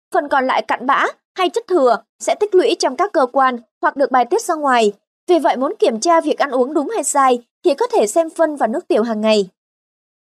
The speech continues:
Ngoài ra muốn biết thể chất bẩm sinh và tình trạng sức khỏe hiện có,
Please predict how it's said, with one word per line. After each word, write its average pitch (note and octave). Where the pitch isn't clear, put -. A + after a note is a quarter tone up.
Ngoài D4
ra F4
muốn D#4
biết G4+
thể D#4+
chất -
bẩm A3+
sinh D4+
và C4
tình A3+
trạng A3+
sức G4+
khỏe A#3
hiện A#3+
có, A#3